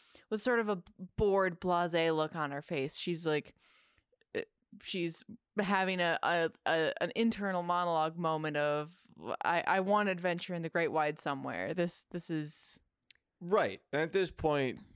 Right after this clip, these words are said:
Speaker 2: the midget's eyes wander when he jerks off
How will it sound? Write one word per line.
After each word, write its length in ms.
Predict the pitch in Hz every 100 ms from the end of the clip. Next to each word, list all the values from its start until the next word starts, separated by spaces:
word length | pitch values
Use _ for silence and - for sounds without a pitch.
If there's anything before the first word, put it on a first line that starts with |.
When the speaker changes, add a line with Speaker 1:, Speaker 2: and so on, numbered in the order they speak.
| - - _ -
Speaker 2:
the 60 | 123
midget's 320 | 151 131 110
eyes 320 | 123 117 107
wander 380 | 101 92 90 98
when 120 | 95 92
he 80 |
jerks 380 | 92 107 107 -
off 420 | 101 101 95 -